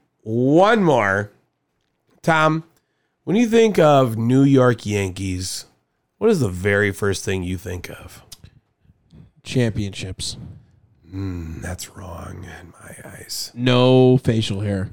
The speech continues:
Speaker 1: Yes.
Speaker 2: Okay, all right.
Speaker 1: Yes. Well,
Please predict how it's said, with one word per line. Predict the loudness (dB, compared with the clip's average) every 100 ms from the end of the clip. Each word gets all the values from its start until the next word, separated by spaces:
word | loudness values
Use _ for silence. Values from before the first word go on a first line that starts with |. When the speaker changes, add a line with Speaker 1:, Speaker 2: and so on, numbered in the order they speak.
| -12
Speaker 1:
Yes. | -12 -10 -10 -10 -10 -10 -4 0
Speaker 2:
Okay, | 0 2 0 -2 0
all |
right. | 0 0 -6 _
Speaker 1:
Yes. | -16 -12 -10 -10 -8 -8 -6 -8 -8 -8 -8 -8 -12 -16 _ _ _ _ _ _ _
Well, | -4 0 2 2 -2 -6